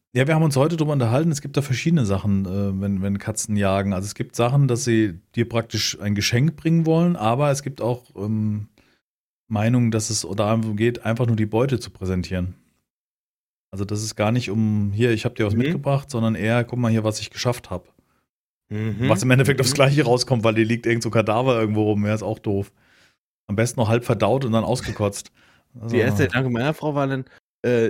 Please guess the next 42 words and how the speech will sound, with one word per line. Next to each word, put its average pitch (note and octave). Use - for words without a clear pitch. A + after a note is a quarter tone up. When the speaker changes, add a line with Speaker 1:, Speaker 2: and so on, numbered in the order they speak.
Speaker 2:
„Ist -
ihr C3+
das A2
Essen C3
bei A#2+
uns B2+
zu G#2
wenig D3
und G#2+
denkt D#3
sie, C3
wir A#2+
brauchen C3
auch C3
noch D#3+
Essen D3
oder C3
so?“ D#3
<laughs> -
Sie -
unter-, D3
sie -
möchte D3
da C3
im A#2+
Haushalt A#2
auch F2
mit G2+
anpassen G2
Speaker 1:
Ja, B2
Speaker 2:
und -
Speaker 1:
vor -
allem C3+
Speaker 2:
Katze A#2+
Speaker 1:
jeweils F#3
den D3
Bob G3
ist F3
weggefressen, G#2+
oder G2+
wie? G#2+
Speaker 2:
Ja, B2+